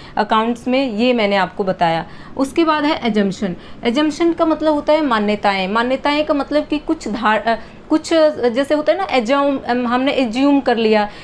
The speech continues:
कि अगर ऐसा होगा तो इस तरीके से होगा। Suppose, अ, just वैसे, अ, just example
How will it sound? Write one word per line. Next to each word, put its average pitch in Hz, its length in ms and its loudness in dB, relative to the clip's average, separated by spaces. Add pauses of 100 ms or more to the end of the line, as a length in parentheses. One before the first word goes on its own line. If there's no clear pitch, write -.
(140)
कि 285 160 4
अगर 240 240 2
ऐसा 220 420 2
होगा 233 480 4 (320)
तो 320 100 2
इस 262 220 -2
तरीके 226 340 0
से 214 100 2
होगा। 196 220 2
Suppose, 294 420 0
अ, 240 240 2
just 269 300 -4
वैसे, 240 440 2
अ, 220 300 4
just 220 380 -2
example 214 560 0